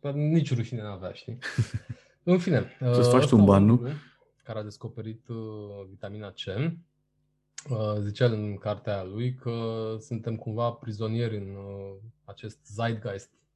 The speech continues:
Speaker 1: da? Aceste cunoașterea timpului și că suntem cumva captivi în această cușcă și nu e ca și cum se mărește cușca, doar se mută cușca, adică se schimbă paradigma, știi? Și asta
Speaker 2: Aha.
Speaker 1: așteptăm și noi, să se schimbe dracu paradigma.
Speaker 2: Da, da, da, îmi place.
Speaker 1: Să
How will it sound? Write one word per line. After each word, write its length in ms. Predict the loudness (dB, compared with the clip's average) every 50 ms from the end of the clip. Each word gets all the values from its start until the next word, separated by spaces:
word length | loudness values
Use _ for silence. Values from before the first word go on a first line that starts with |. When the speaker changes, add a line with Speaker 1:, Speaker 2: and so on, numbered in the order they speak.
| _ _
Speaker 1:
da? 260 | -10 -8 -6 -6 -6 -8
Aceste 680 | -10 -10 -12 -14 -16 -14 _ -10 -10 -10 -10 -12 -12 -14 _ _ _ _ _ _ _ _ _ _ _ _ _ _
cunoașterea 460 | -6 -4 -2 -2 -2 -2 -2 -2 -2
timpului 360 | 0 0 -2 -2 -2 -4 -6
și 140 | -6 -8 -6
că 220 | -2 -2 -2 -2 -4 _ _
suntem 320 | -14 -10 -8 -6 -6 -6 -6
cumva 240 | -4 -4 -4 -4 -2
captivi 420 | -4 -6 -6 -2 -2 -2 -2 -2
în 80 | -2 -4
această 520 | -4 -6 -8 -8 -8 _ -12 -12 -12 -12 -8
cușcă 400 | -2 0 0 0 0 -2 -6 -8
și 140 | -6 -2 -2
nu 60 | -2
e 40 | 0
ca 120 | 0 -2
și 80 | -2 0
cum 100 | -2 -2
se 120 | -2 -2
mărește 340 | -6 -4 -4 -6 -6 -8 -12
cușca, 360 | -8 -4 -2 -2 -2 -2 -4
doar 160 | -4 -4 -6
se 120 | -4 -2 0
mută 240 | 0 0 0 -2 -6
cușca, 400 | -10 -8 -8 -8 -8 -6 -6 -6
adică 160 | -6 -6 -8
se 120 | -8 -10
schimbă 260 | -8 -8 -6 -6 -6 -4
paradigma, 520 | -4 -6 -6 -6 -6 -8 -8 -8 -10 -10
știi? 300 | -10 -10 -8 -8 -8 -10 _ _ _ _ _ _ _ _
Și 60 | _ -4
asta 80 | -2 0
Speaker 2:
Aha. 80 | 0 0
Speaker 1:
așteptăm 360 | 0 -2 -6 -10 -14 -14 -16 -14
și 80 | -10 -6
noi, 100 | -6 -6
să 60 | -6
se 80 | -8 -12
schimbe 260 | -10 -6 -4 -4 -2
dracu 260 | -2 -2 -4 -4 -6
paradigma. 520 | -6 -6 -4 -4 -4 -6 -6 -6 -8 -12 _ _ _ _ _ _ -2
Speaker 2:
Da, 280 | 0 2 4 6 6 8
da, 100 | 6 6
da, 100 | 6 8
îmi 140 | 8 6 8
place. 340 | 8 6 4 6 6 4 2
Speaker 1:
Să 240 | 2 -2 -8 -10